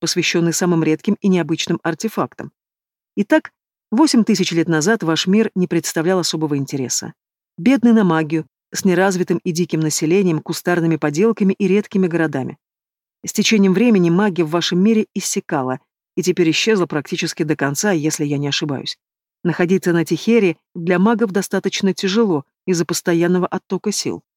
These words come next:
Чтобы бороться с этим процессом, необходимы специальные знания и техники концентрации. «Но сейчас на Тихере есть технологии, которых нет в вашем мире»,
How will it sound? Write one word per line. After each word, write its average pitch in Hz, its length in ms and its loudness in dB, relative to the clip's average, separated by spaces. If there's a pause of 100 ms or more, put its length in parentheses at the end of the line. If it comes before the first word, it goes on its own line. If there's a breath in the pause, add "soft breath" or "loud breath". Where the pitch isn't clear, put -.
(120)
Чтобы 254 260 0
бороться 214 400 2
с - 80 -2
этим 185 220 0
процессом, 180 500 0
необходимы 180 500 0
специальные 165 540 0
знания 214 360 2
и 208 120 -4
техники 185 480 -2
концентрации. 143 840 -4 (680)
«Но 170 200 2
сейчас 175 420 -2
на 175 120 2
Тихере 185 520 0 (260)
есть 175 240 -2
технологии, 185 500 0
которых 185 440 -2
нет 240 200 2
в 160 40 -4
вашем 156 320 -2
мире», 147 320 -2